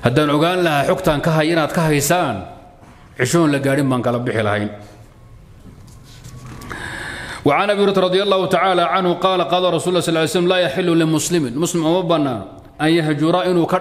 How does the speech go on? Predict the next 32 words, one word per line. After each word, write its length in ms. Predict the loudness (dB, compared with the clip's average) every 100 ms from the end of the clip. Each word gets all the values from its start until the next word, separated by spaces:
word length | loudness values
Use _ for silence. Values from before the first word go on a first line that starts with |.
| 0
dheeraado 480 | 0 0 0 -2
gooyo, 400 | 0 2 4 2
أخاه، 240 | 0 0 0 0
walaalkiis-, 480 | 0 -2 -6 -8 -4 -2
walaalkii, 500 | 0 0 0 -2 -6 -8 -20 -20 -20 -10
فوق 320 | 0 0 2 0
ثلاث، 500 | 0 0 0 0 0 0 0 -6 -18 -20 -8
saddex 320 | -2 0 -2
wax 200 | -2 -4
ka 80 | -4
badan, 240 | -2 -2 0
فمن 320 | 2 2 2
هجر 360 | 0 0 0 0 -2
أخاه 460 | -6 -2 0 0 -2
عند 180 | -2 0
أحمد، 300 | 0 0 -4 -6 -18 -20 -20 -20 -10
فمن 280 | 0 2 2 2
هجر 240 | 2 2 2 0
أخاه، 160 | 2 2
walaalkii 480 | 2 2 0 0 -2
ninkii 240 | 0 -2
ka 120 | 0 0
hijrooda, 420 | 0 0 0 -4 -12 -20 -20 -2
فوق 340 | 0 2 0
ثلاث، 380 | 0 0 0 0 -2
saddex 320 | 0 -2 -2
wax 40 | -4
ka 60 | 0
badan, 240 | 0 0
فمات، 400 | 0 0 0 -2
sidaa 400 | -4 -2 -2
ku 80 | 0